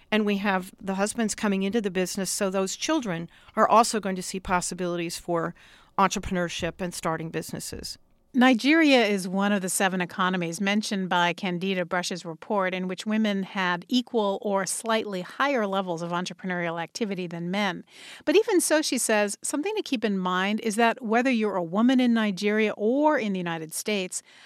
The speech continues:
Speaker 2: a universal problem is that it's much harder for women to find financing than men.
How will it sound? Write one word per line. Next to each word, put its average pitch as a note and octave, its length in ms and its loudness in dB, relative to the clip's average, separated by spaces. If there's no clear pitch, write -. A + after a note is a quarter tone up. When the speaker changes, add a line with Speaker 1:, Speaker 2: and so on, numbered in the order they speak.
Speaker 2:
a A#3 40 0
universal D4 500 4
problem A3 500 2
is A3+ 120 -6
that A#3+ 140 4
it's A#3+ 160 -2
much B3 340 0
harder G#3+ 520 -2
for F3 220 -8
women G#3 400 0
to G3 100 -8
find E3+ 260 -6
financing F#3 840 -4
than A3 240 0
men. B3 300 0